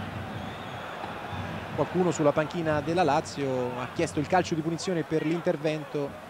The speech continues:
su Favalli. Jugovic lascia proprio a Favalli l'incombenza della rimessa laterale sul due a uno in favore della Lazio in questo derby d'andata dei quarti di finale della Coppa Italia. Siamo al sedicesimo minuto del secondo tempo.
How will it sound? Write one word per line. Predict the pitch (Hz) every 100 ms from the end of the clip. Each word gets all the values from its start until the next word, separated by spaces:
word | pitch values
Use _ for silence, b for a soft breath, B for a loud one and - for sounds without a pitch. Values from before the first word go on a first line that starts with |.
| - - - - - - - -
su | - 156 151 147
Favalli. | 139 160 147 131 135 - - - - - - - - - - - - - - - - - -
Jugovic | 165 185 151 123 - 123 101 - - - - -
lascia | 147 139 156
proprio | 175 170
a | 156
Favalli | 180 175 160 156 156 151 147 160
l'incombenza | 165 190 185 170 190 - 180
della | 185 202 175
rimessa | 165 196 - 185 165 156
laterale | 170 185 190 160 151 180 - - - -
sul | - 185
due | 160 277
a |
uno | 262 277 262 226
in | 214
favore | 202 254 277 247 196
della | 208 254 233
Lazio | 190 156 -
in | 170
questo | 196 -
derby | 196 233 208
d'andata | 196 - 208
dei | 185
quarti | 233 196 196
di |
finale | 185 214 202
della | 185
Coppa | 196 220 202
Italia. | 208 170 131
Siamo | - 220 226 202 190 185 190
al | 190 185 185
sedicesimo | - 277 247 254 214 214
minuto | 196 240 262
del | 196 202 247 214
secondo | - 180 233 226
tempo. | 202 170 113 -